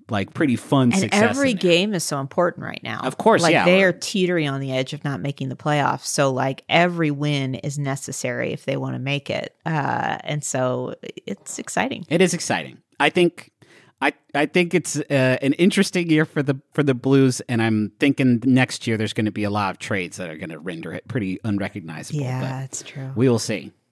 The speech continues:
Speaker 2: Um, okay, so my,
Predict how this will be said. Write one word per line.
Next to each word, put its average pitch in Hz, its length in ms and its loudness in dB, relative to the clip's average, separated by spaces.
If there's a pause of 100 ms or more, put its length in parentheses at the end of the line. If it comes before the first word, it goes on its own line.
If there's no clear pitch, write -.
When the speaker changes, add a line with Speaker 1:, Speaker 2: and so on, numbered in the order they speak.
(560)
Speaker 2:
Um, 190 480 6
okay, 208 320 2
so 151 580 6
my, 160 800 0